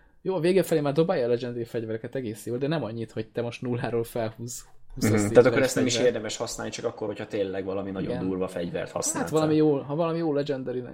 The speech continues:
Speaker 1: vagy ha valami jó exotic fegyvered van,
Speaker 2: Akkor azt
Speaker 1: azokat
Speaker 2: érdemes.
Speaker 1: egyébként úgy is, úgy is adja, hogy nem húszas szintűek a legendary fegyverek. Vagy
Speaker 2: Ja,
Speaker 1: nem
Speaker 2: direkt
Speaker 1: legendary,
Speaker 2: azért, hogy akkor erre
Speaker 1: hanem
Speaker 2: akar
Speaker 1: a,
Speaker 2: rásarkalni.
Speaker 1: az exotikok.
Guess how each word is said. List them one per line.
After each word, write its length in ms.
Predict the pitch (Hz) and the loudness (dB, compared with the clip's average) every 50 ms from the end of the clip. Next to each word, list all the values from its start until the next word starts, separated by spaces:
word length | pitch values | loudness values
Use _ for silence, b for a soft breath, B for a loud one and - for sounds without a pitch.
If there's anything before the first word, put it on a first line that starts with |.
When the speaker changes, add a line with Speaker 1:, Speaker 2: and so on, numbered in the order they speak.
| - _ | -12 _
Speaker 1:
vagy 100 | - 127 | -8 -6
ha 120 | 131 123 120 | -4 -4 -4
valami 200 | 131 131 135 143 | -4 -2 0 0
jó 140 | 147 139 | 0 0
exotic 420 | 127 131 127 - 131 113 - 113 - | 0 -4 -4 -6 -8 -8 -8 -10 -8
fegyvered 440 | - 123 123 123 127 123 113 107 120 | -6 -6 -6 -4 -4 -6 -6 -6 -6
van, 320 | 127 139 143 147 147 - - b b b b b b | -4 -4 -4 -6 -6 -10 -16 b b b b b b
Speaker 2:
Akkor 240 | - 104 - 117 104 | -2 4 6 6 6
azt 120 | - - | 6 6
Speaker 1:
azokat 220 | 156 - - - | 4 4 4 2
Speaker 2:
érdemes. 220 | 175 170 165 156 160 | 2 2 2 2 2
Speaker 1:
egyébként 320 | 156 - - - 156 156 | 0 0 0 0 2 4
úgy 160 | 170 160 160 | 4 4 4
is, 160 | 143 131 - - | 2 0 0 2
úgy 160 | 175 175 156 | 2 2 4
is 140 | 139 - - | 2 4 4
adja, 240 | 147 135 135 143 | 2 2 2 0
hogy 140 | 139 139 127 | -2 -2 0
nem 160 | 135 135 131 131 | 0 0 0 -2
húszas 280 | 123 110 - 117 110 | -4 -4 -4 -4 -4
szintűek 500 | - - - 110 113 107 - 107 107 107 | -4 -4 -6 -6 -6 -4 -4 -4 -4 -4
a 40 | 110 | -4
legendary 380 | 107 107 104 98 107 110 - 107 | -6 -6 -6 -8 -8 -6 -6 -8
fegyverek. 500 | - - 117 - - - - 127 - - - - _ _ - - - _ _ _ _ - | -8 -8 -10 -12 -10 -12 -12 -12 -12 -16 -20 -20 _ _ -20 -20 -20 _ _ _ _ -6
Vagy 100 | - - | 0 2
Speaker 2:
Ja, 60 | 107 | 4
Speaker 1:
nem 20 | 107 | 6
Speaker 2:
direkt 200 | 113 113 107 - | 6 6 6 6
Speaker 1:
legendary, 220 | 113 117 110 113 110 | 2 2 2 4 4
Speaker 2:
azért, 140 | 104 101 | 2 2
hogy 120 | 101 104 104 | 2 2 0
akkor 220 | 101 - - 104 | 0 0 0 0
erre 80 | 101 95 - | 2 2 2
Speaker 1:
hanem 120 | - - 120 | 2 2 2
Speaker 2:
akar 120 | 120 107 - | 2 2 2
Speaker 1:
a, 20 | |
Speaker 2:
rásarkalni. 720 | 95 92 92 - - 92 90 92 - - - - 92 98 104 | 2 2 0 0 -2 -4 -4 -6 -6 -8 -8 -8 -8 -6 -6
Speaker 1:
az 100 | 110 110 | -2 0
exotikok. 640 | 131 127 131 117 117 110 110 - - 110 - _ - | 0 0 0 -2 -4 -6 -6 -10 -10 -12 -12 _ -20